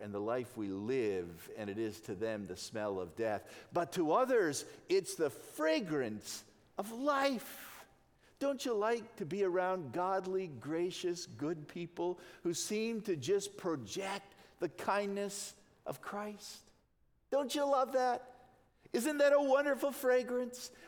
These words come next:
Wouldn't you like, like your life to be unforgettable? Because everywhere you go, people pick up the fragrance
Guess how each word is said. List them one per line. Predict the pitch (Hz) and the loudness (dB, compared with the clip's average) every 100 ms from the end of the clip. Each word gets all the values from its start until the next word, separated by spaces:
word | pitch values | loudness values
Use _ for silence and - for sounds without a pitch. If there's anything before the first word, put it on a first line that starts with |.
| - | -2
Wouldn't | 294 269 226 | 0 2 0
you | 269 | 2
like, | 240 247 240 - - | 4 4 2 -2 0
like | 208 233 - | 4 4 4
your | 226 269 | 6 8
life | 254 226 247 240 - | 8 6 4 2 -4
to | |
be | 160 190 190 - | -4 -2 -4 0
unforgettable? | 247 320 381 - 349 214 220 220 196 135 - - - - _ _ _ _ _ _ _ _ _ _ _ _ _ _ _ _ | 2 4 2 -2 -4 -2 -2 0 -2 -6 -10 -20 -20 -20 _ _ _ _ _ _ _ _ _ _ _ _ _ _ _ _
Because | 151 165 135 | -4 0 2
everywhere | 156 170 175 180 | 2 2 2 2
you | 175 175 | 2 0
go, | 156 170 120 78 76 - | 0 0 0 -2 -4 -6
people | 160 147 139 | -6 -2 -4
pick | 120 151 143 | -4 -6 -4
up | 120 | -6
the | 120 | -8
fragrance | 117 - 175 135 90 82 71 - - | -10 -4 -2 -4 -8 -12 -12 -14 -14